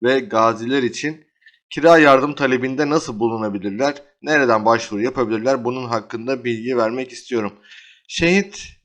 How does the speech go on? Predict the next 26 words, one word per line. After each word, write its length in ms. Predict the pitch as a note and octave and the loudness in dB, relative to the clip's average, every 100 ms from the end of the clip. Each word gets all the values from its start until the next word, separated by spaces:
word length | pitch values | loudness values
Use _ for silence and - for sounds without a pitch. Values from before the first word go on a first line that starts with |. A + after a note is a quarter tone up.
| _ | _
yakınları 720 | C3+ C3+ C3 C#3 C3+ C#3+ F3+ | -4 -4 -2 -2 0 4 6
ya 180 | D#3+ C#3 | 6 2
da 60 | C3 | 0
gaziler 760 | B2 D3 D3 B2 A#2+ C#3+ B2 | 4 4 6 2 2 0 6
başvuruda 460 | C3+ C#3 C#3 A#2+ A2 | 4 4 -2 -4 -4
bulunabilmek 580 | C#3+ C3+ A#2+ C#3 C3 A#2 | -4 -4 -6 -6 -8 -10
için 220 | D3+ D#3 - | -14 -14 -8
ilk 220 | F3 D#3 - B2 | -6 -6 -10 -10
önce 200 | A#2+ G#2+ | -8 -8
aranan 420 | B2 C3 B2+ G#2 | -2 -2 -2 -4
şart 500 | G2+ - D3 D3+ _ | -6 -4 -4 -4 _
terörle 380 | - D#3 C3+ A2 | -2 2 2 0
mücadele 520 | A#2 C3 A#2+ G2+ F#2+ | -6 -2 -2 -2 -10
kapsamında 800 | - C#3 C#3 B2 G#2+ G#2+ C3 D3 - _ _ | -2 -2 0 -6 -6 -6 -4 -6 -8 _ _
maaş 360 | B2 C3 C#3 B2 | 2 4 4 0
alması 680 | A2+ G#2+ G2+ - D#3+ D#3 _ _ | 0 -2 -8 -4 -6 -6 _ _
gerekiyor. 500 | C3 C3 B2+ B2+ G#2+ F2+ _ _ | -2 0 -2 -2 -4 -4 _ _
Eğer 220 | F3 D3+ | 4 4
maaş 380 | B2 C#3 D3 C#3+ | 4 4 2 2
alıyorsanız, 680 | C#3+ D3+ C3+ A2+ B2+ F3 - _ _ _ | 0 0 0 -4 -6 -6 -8 _ _ _
siz 440 | - - E3 A#2 | -18 -2 -2 0
de 200 | B2 D3 | -4 -4
şehit 400 | D3 C3+ C#3+ C#3+ | -4 -4 -4 -2
yakınıysanız 760 | C3 A#2 A2 G#2 A2 A2+ C#3+ - | -4 -4 -8 -8 -8 -8 -10 -2
veya 240 | B2 A#2 | 2 2
gaziyseniz 880 | F#2+ A2 A2+ B2 C#3 - A2 C#3+ D#3 | 2 2 2 2 -2 -4 -8 -8 -8